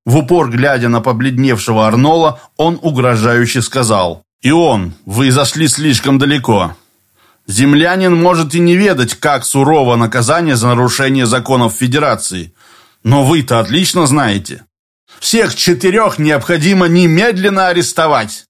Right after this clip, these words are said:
дрожащим от восторга голосом произнёс Лунд, с ненавистью глядя на Кеннистона. "Я надеюсь, сир, вы отметите мою скромную заслугу в разоблачении заговора против Федерации.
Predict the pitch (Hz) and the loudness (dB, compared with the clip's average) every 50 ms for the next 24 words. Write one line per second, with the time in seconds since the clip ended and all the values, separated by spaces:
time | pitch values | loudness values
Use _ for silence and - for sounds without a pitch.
0 | _ _ _ 113 127 131 147 139 131 147 151 143 127 - - 135 127 120 110 123 | _ _ _ -4 -2 -2 0 0 0 0 0 0 -2 -2 -2 0 0 0 0 0
1 | 131 123 - - - 135 127 113 104 110 110 113 156 165 151 131 117 139 123 113 | -2 -2 -2 -2 -2 -2 -2 0 0 -2 0 0 2 2 2 0 0 0 0 0
2 | 110 110 113 113 107 107 127 123 113 - - 120 151 170 175 147 123 - - _ | 0 0 0 2 2 2 2 2 0 0 0 2 2 2 2 2 0 -4 -8 _
3 | - - - 131 147 160 160 156 143 131 123 117 - - 123 107 101 113 120 123 | -6 0 2 2 2 4 2 2 2 2 0 -2 -2 -2 -2 0 2 2 2 2
4 | 123 120 120 117 120 120 120 - 135 120 107 101 92 - - 107 98 95 87 82 | 2 2 2 0 0 0 0 -2 0 0 0 0 -2 -2 -4 -2 -2 -2 -4 -6
5 | - _ _ _ _ _ - 101 127 147 139 131 135 135 135 127 143 143 135 131 | -10 _ _ _ _ _ -6 -2 0 0 0 0 0 0 0 0 0 2 2 2
6 | 123 - - - - 151 147 113 110 123 135 127 120 104 113 123 151 - 220 226 | 0 0 -4 -2 -2 0 0 2 2 2 2 0 0 0 0 0 0 2 0 0
7 | 202 - 165 156 151 147 147 139 - - - 147 165 156 143 143 143 139 127 135 | 0 0 0 0 2 2 0 0 -2 -2 0 0 0 2 2 2 2 2 2 2
8 | 139 131 - - 220 233 208 170 156 139 139 135 127 139 131 147 156 156 123 - | 0 0 0 0 0 0 2 2 2 2 2 2 0 0 2 0 0 0 0 -2
9 | 170 147 143 143 143 120 113 143 156 156 143 156 156 165 165 - 135 151 156 156 | -2 0 0 0 0 0 2 2 0 0 0 2 2 2 0 0 -2 -2 -4 -4
10 | 131 165 135 - 175 175 165 175 156 131 110 101 - - 101 101 98 95 90 | -4 -6 -6 -6 -4 -2 0 0 0 0 -2 -2 -6 -8 -8 -6 -8 -8 -10